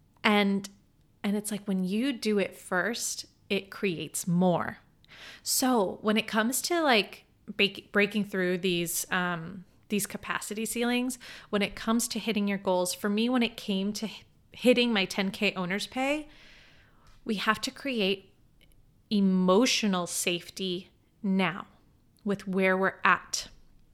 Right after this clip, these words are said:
We have to work on loving our bank account the way it is. We have to work on loving our businesses at the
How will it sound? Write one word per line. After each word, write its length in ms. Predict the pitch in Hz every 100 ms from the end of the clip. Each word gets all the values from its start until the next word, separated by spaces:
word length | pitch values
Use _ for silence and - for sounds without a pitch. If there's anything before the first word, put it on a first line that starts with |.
| - - _ 247
We 100 | 220
have 300 | 233 220 -
to 320 | 277 269 277 - - -
work 600 | 214 185 190 214 - - -
on 200 | 202 196
loving 560 | 190 196 208 214 214
our 100 | 202
bank 260 | 190 185 185
account 460 | 214 - 233 233 -
the 80 |
way 280 | 190 180 180
it 180 | 170 -
is. 560 | 180 165 - - - - - _ _ _ _ - - -
We 100 | 226
have 260 | 196 233 -
to 120 | -
work 520 | 233 190 190 196 - - - _ -
on 280 | 202 196 190 - _ _ _ _ -
loving 580 | 190 202 196 208 226
our 140 | 214 190
businesses 720 | 180 220 220 226 254 262 - -
at 160 | 202
the 100 | 220